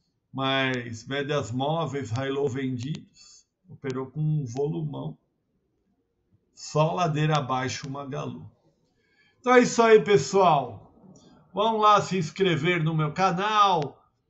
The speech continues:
cliquem lá no sininho pra ter as notificações, né, quando a gente publicar.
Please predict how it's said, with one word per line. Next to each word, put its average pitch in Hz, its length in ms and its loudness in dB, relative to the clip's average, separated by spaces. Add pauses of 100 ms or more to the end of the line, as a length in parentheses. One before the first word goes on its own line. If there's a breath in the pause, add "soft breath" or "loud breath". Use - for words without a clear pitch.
(160)
cliquem 196 460 0
lá 185 140 -2
no 175 140 -4
sininho 170 800 -6
pra 156 200 -4
ter 160 280 -4
as 143 160 -4
notificações, 151 1600 -6
né, 139 200 -14
quando 135 240 -14
a 131 80 -8
gente 123 280 -12
publicar. 151 840 -8